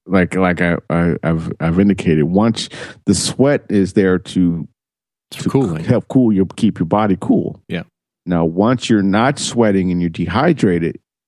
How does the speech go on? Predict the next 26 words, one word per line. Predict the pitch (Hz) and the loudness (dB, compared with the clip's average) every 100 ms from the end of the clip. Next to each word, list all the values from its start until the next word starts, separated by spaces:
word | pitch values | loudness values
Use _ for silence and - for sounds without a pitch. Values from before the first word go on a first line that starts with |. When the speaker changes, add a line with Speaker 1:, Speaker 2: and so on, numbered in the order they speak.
| _ _ | _ _
Speaker 1:
uh, | 92 85 85 85 82 | -4 -4 -2 -4 -2
the | 92 | -4
sweat, | - - 147 143 170 - - _ _ _ _ _ _ - - | -4 -2 0 2 0 -2 -6 _ _ _ _ _ _ -2 0
you | 101 | 2
don't, | 117 117 | 0 0
you | 117 | -2
don't | 101 107 | 0 0
sweat | 104 - 120 85 | -2 0 0 2
one | 92 92 - 107 | 0 -2 -6 -6
because | - - 104 107 | -6 0 2 2
your | 85 | 0
body | 104 113 98 | 0 2 0
is | |
trying | 87 92 87 85 | 0 -2 -2 -2
to | 95 87 82 - _ _ _ - | 0 2 0 -4 _ _ _ -2
protect | 98 110 90 - | 0 0 -2 0
the | 87 80 71 64 - _ 92 | 0 0 -4 -6 -12 _ -4
vital | 87 95 90 | 0 2 2
organs, | 73 107 110 85 - | 2 2 0 -4 -4
so | 78 | -4
it's | 82 | -4
keeping | - - 117 107 | -2 -2 2 2
all | 92 | 2
that | 90 82 | 2 2
moisture | 92 95 90 87 78 | 4 2 0 -2 -2
inside. | 76 92 92 - | -2 -2 -2 -4